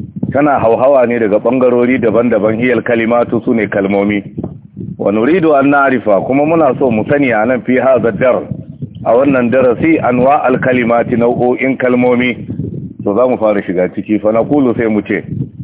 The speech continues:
idza ba'athna fil jumali allati ma'ana, idan muka yi bincike a jumlolin da suke tare da mu, wajadna anna al-kalimati, za mu samu kalmomi irin Ibrahim, Isma'il,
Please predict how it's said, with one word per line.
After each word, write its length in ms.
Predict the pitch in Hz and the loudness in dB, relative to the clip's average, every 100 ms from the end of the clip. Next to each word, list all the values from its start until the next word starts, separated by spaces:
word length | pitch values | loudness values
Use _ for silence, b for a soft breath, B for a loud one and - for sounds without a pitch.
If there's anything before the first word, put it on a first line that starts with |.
| - _ - - - - | -18 _ -20 -20 -20 -6
idza 280 | 101 104 110 | 0 2 4
ba'athna 500 | 123 165 160 156 139 | 4 2 2 0 2
fil 160 | 143 131 | 0 2
jumali 320 | 147 143 131 | 2 2 2
allati 360 | 127 127 135 127 | 2 0 0 0
ma'ana, 640 | 143 160 160 165 - - - - - - - - - - | 2 2 2 2 -2 -8 -16 -16 -14 -10 -10 -10 -6 -4
idan 240 | 117 117 147 | -2 0 2
muka 220 | 160 139 | 0 0
yi 80 | 139 | 0
bincike 440 | 123 127 123 113 139 | 0 -2 -2 2 2
a 120 | 120 | 2
jumlolin 500 | 123 139 139 139 139 | 2 2 4 2 2
da 100 | 113 | 0
suke 220 | 101 127 | 0 -2
tare 280 | 113 107 123 | 0 0 2
da 100 | 117 | 0
mu, 180 | 101 101 | 0 2
wajadna 500 | 101 - - 139 123 120 | 2 2 0 0 2 0
anna 180 | 120 | 0
al-kalimati, 720 | 110 123 117 127 143 131 104 - - - - - - | 0 0 0 2 0 0 -2 -6 -10 -14 -16 -10 0
za 160 | 135 160 | 2 4
mu 120 | 151 | 4
samu 260 | 131 117 127 | 2 2 2
kalmomi 520 | 143 147 143 143 143 143 | 0 2 2 2 2 2
irin 300 | 147 127 117 | 0 0 0
Ibrahim, 720 | 113 104 120 117 139 139 113 - - - - - | -2 2 2 2 2 0 -2 -4 -10 -8 -8 -4
Isma'il, 880 | 117 131 131 127 135 147 127 85 | -2 0 0 0 0 0 0 -4